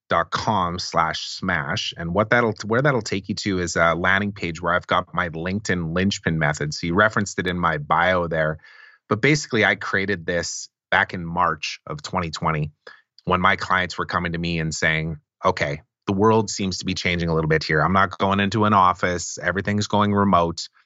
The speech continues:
You know, we all saw what happened with Zoom. <laughs> We, they went from, what, ten million users to three hundred million in, like, a month.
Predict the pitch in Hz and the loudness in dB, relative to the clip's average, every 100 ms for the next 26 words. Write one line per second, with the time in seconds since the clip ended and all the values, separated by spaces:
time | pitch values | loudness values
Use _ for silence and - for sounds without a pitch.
0 | _ - 85 87 90 92 101 92 98 92 | _ -4 0 2 2 4 2 2 2 2
1 | 92 87 90 87 87 87 87 - 92 87 | 4 2 0 0 -4 -8 -8 -6 -4 -4
2 | 87 90 - 135 - 151 - 151 - - | -4 -4 -2 -4 0 -2 -2 -6 -6 -10
3 | - - 90 95 92 92 92 98 90 80 | -16 -10 -4 0 0 0 -2 0 0 0
4 | - 98 98 95 90 90 92 98 - 78 | 0 0 2 0 0 0 2 0 0 -4
5 | - 98 90 90 80 87 90 92 90 85 | 0 0 2 0 0 0 2 2 2 2
6 | 82 82 80 82 85 | 2 2 2 2 2